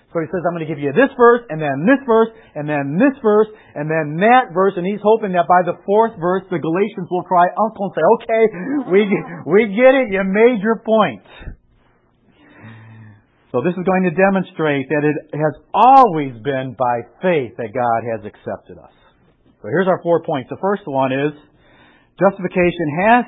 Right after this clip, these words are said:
to be by faith because the law brings a curse. Justification has to be by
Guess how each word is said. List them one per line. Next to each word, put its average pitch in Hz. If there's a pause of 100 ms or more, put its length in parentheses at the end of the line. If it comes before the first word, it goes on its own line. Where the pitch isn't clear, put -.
to 175
be 143
by 151 (160)
faith 175 (920)
because 185 (100)
the 151
law 175 (1120)
brings 160
a 120
curse. - (1600)
Justification 185
has 220
to 160
be 143
by 127